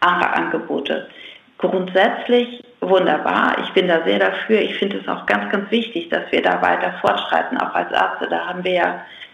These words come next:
gerade in den letzten Monaten gab's, hat's da einen ordentlichen Schub nochmal gegeben. Dinge, die vor einem halben Jahr vielleicht noch nicht für möglich galten,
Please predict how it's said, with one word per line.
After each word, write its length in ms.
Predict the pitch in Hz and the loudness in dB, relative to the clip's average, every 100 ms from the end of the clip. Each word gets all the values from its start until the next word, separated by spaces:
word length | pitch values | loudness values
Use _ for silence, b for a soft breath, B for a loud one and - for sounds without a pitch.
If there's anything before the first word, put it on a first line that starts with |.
| B - | B -6
gerade 340 | 175 196 208 | 0 2 2
in 180 | - 190 | 2 0
den 160 | 190 | 0
letzten 420 | 180 190 - 185 185 | 0 0 -4 -4 0
Monaten 560 | 208 214 185 - 180 | 4 4 4 0 -2
gab's, 320 | 180 180 - | 0 -2 -2
hat's 200 | 185 180 - | -4 -2 0
da 80 | |
einen 160 | 180 - | 0 2
ordentlichen 420 | 196 208 208 208 | 2 2 0 -2
Schub 280 | 196 269 - | 0 0 2
nochmal 420 | 165 165 - - | -2 -2 -2 -2
gegeben. 480 | - - 165 170 175 | -4 -4 -4 -4 0
Dinge, 320 | 190 196 190 | 2 2 0
die 160 | 185 180 | -4 -8
vor 260 | - 180 | -2 2
einem 260 | 180 175 175 | 2 0 2
halben 240 | 175 180 | 2 2
Jahr 220 | 185 175 180 | 4 2 2
vielleicht 220 | - 175 | -4 -2
noch 100 | 190 | -4
nicht 220 | 87 - | -4 -6
für 120 | - 87 | -2 0
möglich 420 | 85 87 87 - | 0 -2 -4 -2
galten, 400 | 90 87 - | 2 2 0